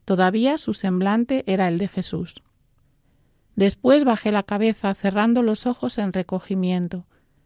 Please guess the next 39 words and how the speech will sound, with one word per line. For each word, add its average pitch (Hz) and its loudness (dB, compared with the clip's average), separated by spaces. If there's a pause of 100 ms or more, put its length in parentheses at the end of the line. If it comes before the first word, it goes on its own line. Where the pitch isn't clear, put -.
(160)
pero 202 2
a 202 2
causa 247 0
de 277 2
la 240 2
alegría 214 0
y 202 -2
de 190 -2
la 202 -6
sorpresa, 190 -4 (380)
los 202 2
volví 220 4
a 277 4
abrir 262 0
poco 226 0
a 208 -2
poco 220 -2
con 202 -2
la 180 0
esperanza 226 0
de 233 2
unir 196 2
el 175 0
gozo 220 0
de 233 -4
la 202 -6
vista 190 -4
de 170 -4
Jesús - -6 (100)
y 208 0
la 185 2
delicia 254 0
de 196 -2
su 190 -4
presencia 226 -2
sacra-, 185 -6
sacramental 202 -4
sin 208 -4
distraerme. 190 -6